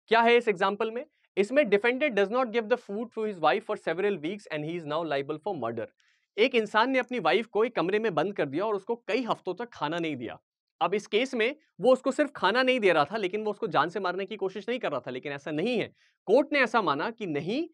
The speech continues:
ये पर्सन जो है वो उसको जान से मारने की कोशिश कर रहा था, क्योंकि उसका इंटेंट यही था, वो उसको खाना इसीलिए नहीं दे रहा था ताकि वो भूखी मर जाए। उसके दिमाग में ये इंटेंशन आ चुका था कि मैं खाना नहीं दूंगा। उसको ये कॉम्प्लिकेशंस पता थी कि अगर एक हफ्ते मेरी बीवी खाना नहीं खाएगी तो उसकी तबीयत खराब हो सकती है, हो सकता है उसकी जान भी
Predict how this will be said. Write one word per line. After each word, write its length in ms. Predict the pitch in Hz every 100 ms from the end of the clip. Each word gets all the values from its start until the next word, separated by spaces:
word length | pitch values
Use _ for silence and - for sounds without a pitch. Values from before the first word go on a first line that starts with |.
| _ _
ये 140 | 147 214
पर्सन 380 | 202 - 180 165
जो 100 | 160
है 120 | 202
वो 120 | 180
उसको 200 | 170 175
जान 240 | 143 135
से 120 | 170 185
मारने 260 | 156 151
की 100 | 151
कोशिश 320 | 147 135 156
कर 120 | - 131
रहा 100 | 156
था, 100 | 202
क्योंकि 260 | 165 165
उसका 220 | 196 220 -
इंटेंट 400 | 165 175 226 262
यही 240 | 208 165 160
था, 160 | 139
वो 140 | 160 156
उसको 180 | -
खाना 280 | 170 151 170
इसीलिए 280 | 170 190 196
नहीं 120 | 202
दे 120 | 160
रहा 80 | 143
था 100 | 147
ताकि 240 | 180 143 151
वो 120 | 147
भूखी 320 | 120 147 208 _ _ 139
मर 180 | 151
जाए। 220 | 131 101 85 _ _
उसके 200 | 143 -
दिमाग 320 | 151 156 190
में 120 | 202 208
ये 140 | 190
इंटेंशन 460 | 175 156 185 208 214
आ 80 |
चुका 240 | 190 175 165
था 100 | 180
कि 120 | 185
मैं 120 | 175
खाना 240 | 180 147 160
नहीं 260 | 131 165
दूंगा। 220 | 185 196 196
उसको 200 | 165 170
ये 60 |
कॉम्प्लिकेशंस 640 | 160 143 156 180 180 175
पता 240 | 170 143 175
थी 240 | 208 226 - _
कि 60 | -
अगर 200 | 151 170
एक 220 | 185 185
हफ्ते 180 | 175 180
मेरी 180 | 170 165
बीवी 220 | 156 175
खाना 240 | 160 160
नहीं 140 | 151 180
खाएगी 300 | 185 185 190
तो 60 |
उसकी 160 | 175 180
तबीयत 320 | 156 139 175
खराब 260 | 165 165 170
हो 60 |
सकती 220 | 165 160 196
है, 60 |
हो 60 | 156
सकता 180 | - 156
है 40 |
उसकी 200 | 147 180
जान 300 | 135 127 131
भी 200 | 147 139